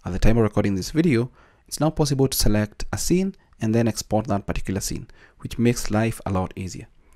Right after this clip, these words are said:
On my left here is the scene rail with the different scenes that I've set up right here. So let's assume I want to export this particular scene. This particular scene contains the contents right about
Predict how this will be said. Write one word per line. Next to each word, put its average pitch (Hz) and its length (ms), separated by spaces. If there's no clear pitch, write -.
On 101 120
my 208 180
left 160 240
here 92 340
is 107 160
the 107 60
scene 131 260
rail 139 320
with 113 100
the 107 80
different 120 540
scenes 104 540
that 98 160
I've 101 140
set - 240
up 95 220
right 82 180
here. - 220
So - 280
let's - 180
assume 196 280
I 143 80
want 147 160
to 120 80
export - 440
this 117 140
particular 104 440
scene. - 280
This 170 160
particular 208 380
scene 131 320
contains 110 540
the - 60
contents 107 540
right 98 200
about 95 460